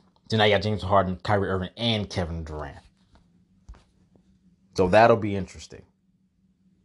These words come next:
I think it means something because, uh, psychology means something in the N B A. And they've gone up against the Wizards and lost twice.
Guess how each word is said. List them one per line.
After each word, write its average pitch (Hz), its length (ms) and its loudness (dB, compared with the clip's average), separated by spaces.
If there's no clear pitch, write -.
I 113 100 6
think 127 240 4
it 113 120 4
means 107 420 -2
something 87 400 -6
because, 85 520 -8
uh, 104 260 4
psychology 110 600 6
means 101 300 -2
something 92 260 -6
in 87 100 -6
the 85 120 -8
N 85 100 -10
B 80 200 -8
A. - 160 -8
And 95 160 0
they've 101 120 2
gone 110 160 2
up 95 60 0
against 98 180 -4
the 98 60 -4
Wizards 95 320 -2
and 92 160 -2
lost 92 300 2
twice. 98 460 -2